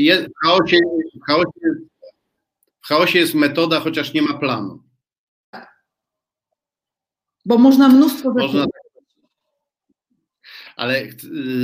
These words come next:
Speaker 1: y, chcesz powiedzieć, że, no bo ja mam na przykład wydawnictwo razem z Marcinem Celińskim, to chcesz powiedzieć, że premier Morawiecki może do nas zadzwonić i powiedzieć: „Ja wiem, że wy jesteście wydawnictwem,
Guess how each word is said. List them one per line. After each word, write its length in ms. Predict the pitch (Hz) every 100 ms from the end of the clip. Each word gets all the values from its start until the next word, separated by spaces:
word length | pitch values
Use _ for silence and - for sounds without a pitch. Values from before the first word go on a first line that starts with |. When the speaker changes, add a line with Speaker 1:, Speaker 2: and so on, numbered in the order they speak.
| 127 123 123 127
Speaker 1:
y, 40 |
chcesz 260 | 127 127 170
powiedzieć, 540 | 170 151 165 160 151
że, 320 | 123 123 139 139
no 120 | 147
bo 100 | 147
ja 120 | 165
mam 180 | 180 170
na 80 | 165
przykład 400 | 160 - 165 143
wydawnictwo 800 | 127 147 143 127 107 - - 95
razem 300 | 98 107 107
z 60 |
Marcinem 480 | 117 110 - 117 107
Celińskim, 480 | 107 107 104 104 110
to 100 | 120
chcesz 220 | 123 160
powiedzieć, 360 | 165 160 147 131
że 240 | 123 139
premier 400 | 139 143 151 139
Morawiecki 600 | 135 135 123 147 143 143
może 340 | 135 127 131 127
do 140 | 131
nas 240 | 131 120
zadzwonić 580 | 123 120 113 131 139 127
i 80 | -
powiedzieć: 440 | 135 131 127 123
„Ja 100 | 131
wiem, 200 | 131 165
że 120 | 147 131
wy 80 |
jesteście 380 | 139 139 143 180
wydawnictwem, 840 | 143 127 120 165 180 - 120 123